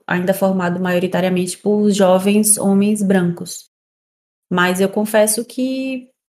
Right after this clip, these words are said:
agora, estando dentro do mercado, dentro de uma empresa, eu vejo como existe uma, existe falta de, de pro-, de profissionais. E que as empresas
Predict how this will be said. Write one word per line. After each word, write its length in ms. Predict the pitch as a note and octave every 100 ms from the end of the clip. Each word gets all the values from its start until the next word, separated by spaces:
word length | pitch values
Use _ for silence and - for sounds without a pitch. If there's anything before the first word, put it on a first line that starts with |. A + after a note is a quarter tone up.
| -
agora, 520 | G#3+ G#3 G#3 B3+ B3
estando 340 | A3 G#3+ G3+
dentro 420 | F#3 G3+ B3 B3
do 60 | F#3
mercado, 760 | F3+ F3 F#3+ G#3 A3 F#3+ F3 - -
dentro 240 | F#3+ F#3+
de 60 | F#3
uma 80 | F3+
empresa, 460 | F#3 F#3 G#3+ A3
eu 40 | F#3+
vejo 300 | F#3+ F#3+ G#3
como 760 | - A3 A3+ A#3+ A#3+ A#3 A3 - _ _ _ _
existe 920 | G#3 G3 F#3+ G3 - C4 C4+ C4+ C4 _ _ -
uma, 1040 | A3+ B3+ B3+ A3 G3 F3+ E3+ E3+ F3 F#3+ _ _ _
existe 400 | F#3+ F3 G3+ -
falta 540 | D#4+ - - A3 - A#3+
de, 260 | G3+ G3 F#3+
de 160 | F3
pro-, 240 | F3 F#3+ F3+
de 140 | F3+
profissionais. 800 | F#3 F3 - F#3+ F3 F3 F3 - - _ _ _
E 80 | F#3+
que 140 | F3+
as 160 | G3 F#3+
empresas 640 | G3+ G3 G3 A3 A3+ -